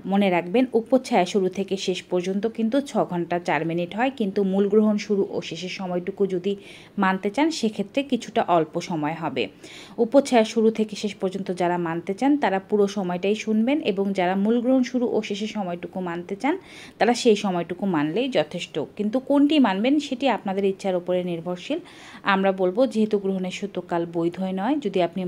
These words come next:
মানতেই চান, মূল গ্রহণ শুরু ও শেষের সময়টুকু মানেন, কারণ ছ ঘন্টা চার মিনিট পর্যন্ত এই সমস্ত নিয়মকানুন মানা গর্ভবতীদের জন্য সহজ কোনো ব্যাপার নয়। গ্রহণটি শুরু হবে ভারতীয় সময় অনুযায়ী দুই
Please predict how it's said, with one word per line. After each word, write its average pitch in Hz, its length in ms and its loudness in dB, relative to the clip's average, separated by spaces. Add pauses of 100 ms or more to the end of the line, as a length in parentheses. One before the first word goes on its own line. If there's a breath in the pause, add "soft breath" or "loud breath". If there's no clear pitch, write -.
মানতেই 160 400 -2
চান, 277 120 2 (140)
মূল 185 200 4
গ্রহণ 190 200 0 (100)
শুরু 196 160 0 (100)
ও 151 40 0 (100)
শেষের 175 300 -8
সময়টুকু 170 440 -6 (100)
মানেন, 226 220 0 (420 loud breath)
কারণ 196 180 2 (100)
ছ - 20 -8 (160)
ঘন্টা 185 260 -4 (100)
চার 165 200 -2
মিনিট 175 180 -2 (100)
পর্যন্ত 185 340 -4
এই 208 120 -6
সমস্ত 180 260 -6 (140)
নিয়মকানুন 165 460 -4 (100)
মানা 185 240 -4
গর্ভবতীদের 160 720 -2
জন্য 170 160 -4 (160)
সহজ 175 220 -4 (100)
কোনো 196 220 -6
ব্যাপার 151 260 -4 (100)
নয়। 80 160 -8 (560 loud breath)
গ্রহণটি 240 300 6 (100)
শুরু 202 220 0
হবে 190 160 -2 (140)
ভারতীয় 165 360 0 (120)
সময় 156 260 -6 (120)
অনুযায়ী 180 360 -4 (120)
দুই 190 120 2